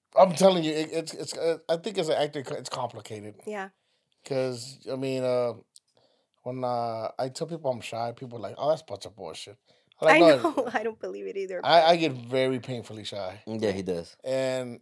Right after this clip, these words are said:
Speaker 1: it's so, it's to the point that sometimes I will avoid people sometimes.
Speaker 2: Yeah.
Speaker 1: I don't, you know, uh, or,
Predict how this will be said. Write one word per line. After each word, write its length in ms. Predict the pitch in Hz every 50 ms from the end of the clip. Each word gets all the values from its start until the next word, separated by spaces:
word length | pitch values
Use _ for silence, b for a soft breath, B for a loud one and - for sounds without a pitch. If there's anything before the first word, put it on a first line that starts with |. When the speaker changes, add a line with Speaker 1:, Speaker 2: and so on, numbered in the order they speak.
| _ -
Speaker 1:
it's 280 | 127 131 123 117 -
so, 140 | - 185 165
it's 200 | 165 170 170 165
to 120 | - - 190
the 80 | 180
point 340 | 151 127 - 151 156 160 139
that 80 | 123 -
sometimes 500 | - - 147 143 - - 143 143 135 127 - -
I 120 | - 131
will 360 | 131 131 127 131 127 123 - -
avoid 500 | - 117 117 113 110 117 120 120 120 113
people 240 | - 120 107 87 101
sometimes. 520 | - - 107 107 110 107 104 104 101 - -
Speaker 2:
Yeah. 220 | - 196 180 175 185 b b b b
Speaker 1:
I 60 | - 190
don't, 280 | 220 208 185 165 -
you 100 | 170 160
know, 100 | 147 139
uh, 240 | 135 117 135 135 131
or, 460 | - 147 156 151 147 143 131 131 139